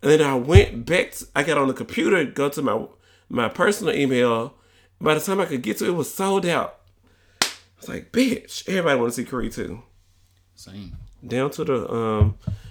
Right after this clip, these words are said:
Speaker 1: D C Downtown Theater. Fuck.
Speaker 2: This week, um, in my Here For It or Not, uh, Victoria's Secret is out.
Speaker 1: The person is out.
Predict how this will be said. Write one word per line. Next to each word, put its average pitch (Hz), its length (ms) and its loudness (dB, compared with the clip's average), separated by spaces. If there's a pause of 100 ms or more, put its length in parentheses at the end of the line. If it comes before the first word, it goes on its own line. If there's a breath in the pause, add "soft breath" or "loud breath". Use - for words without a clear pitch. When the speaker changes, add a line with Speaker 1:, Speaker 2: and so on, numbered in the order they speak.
(280 loud breath)
Speaker 1:
D 139 180 -4
C 165 200 -8
Downtown 131 520 -4
Theater. 104 480 -6 (140)
Fuck. - 400 -10 (1500 loud breath)
Speaker 2:
This 135 380 -6
week, 123 380 -2 (240)
um, 104 720 -4 (800)
in 101 400 -10
my 101 220 -8
Here 98 240 -12
For 87 420 -14
It 90 260 -14
or 87 200 -14
Not, 85 440 -14 (720 soft breath)
uh, 104 440 -4
Victoria's 104 640 -8
Secret 104 360 -12
is 90 120 -6
out. 107 380 -8 (1600 loud breath)
Speaker 1:
The 185 140 6
person 226 600 4
is 143 180 4
out. - 560 0